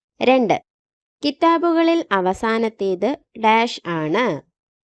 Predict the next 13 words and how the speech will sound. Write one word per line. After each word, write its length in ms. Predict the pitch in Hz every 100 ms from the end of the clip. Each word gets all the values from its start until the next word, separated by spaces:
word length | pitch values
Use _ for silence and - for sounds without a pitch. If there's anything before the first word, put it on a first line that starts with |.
| _ _
ഖുർആൻ 500 | 208 - - 208 214 - 165
ആണ്. 260 | 151 160 220 180 160 _ _ _ _ _ _ _ _ _ _ _ -
അടുത്തത് 420 | 262 226 160 131 _ _ _ -
അർത്ഥം 520 | 254 208 - 185 190 349 -
എഴുതുക. 420 | 349 302 185 143 - _ _ _ _ _ _ _
അൽ 180 | 277 359 427
ഖുർആനു 640 | 220 170 - 175 170 185 349 _ _ 180
ഇമാമി, 600 | 156 156 156 160 240 277 208 143 - _ _ _ _ _ _ _ _ _
ഖുർആൻ 500 | 214 202 - 214 233 262 196
എൻ്റെ 280 | 170 165 214 466 _ -
നായകനാണ്. 960 | 175 170 165 160 160 151 143 139 143 240 233 139 - _ _ _ _ _ _ _ _ _ _
പകർത്താം. 580 | 302 277 226 160 - 117 _ _ _ _ _ _ _ _ _ _
കിതാബുകളെല്ലാം 1040 | 294 294 330 330 330 339 349 233 165 160